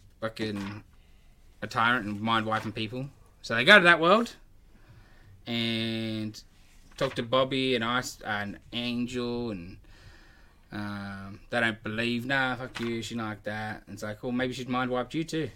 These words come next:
"No." So Jean checks and is like, "Yeah, whatever." So they,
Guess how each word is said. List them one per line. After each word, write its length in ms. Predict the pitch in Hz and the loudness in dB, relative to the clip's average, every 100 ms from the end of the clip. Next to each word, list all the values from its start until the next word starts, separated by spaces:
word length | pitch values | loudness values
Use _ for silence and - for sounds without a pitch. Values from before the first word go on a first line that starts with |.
| - | -6
"No." 440 | 117 135 131 107 101 | 0 2 2 0 -6
So 180 | 117 104 - | -8 -8 -8
Jean 280 | - 110 98 101 - - | -6 -6 -6 -12 -16 -12
checks 380 | - 117 - | -12 -12 -14
and 100 | 101 | -12
is 40 | 101 | -12
like, 120 | 87 | -14
"Yeah, 380 | - - 73 95 107 | -14 -14 -12 -14 -12
whatever." 340 | - 101 113 - - - | -14 -12 -14 -16 -20 -16
So 140 | - 196 | 4 10
they, 240 | 208 190 | 10 10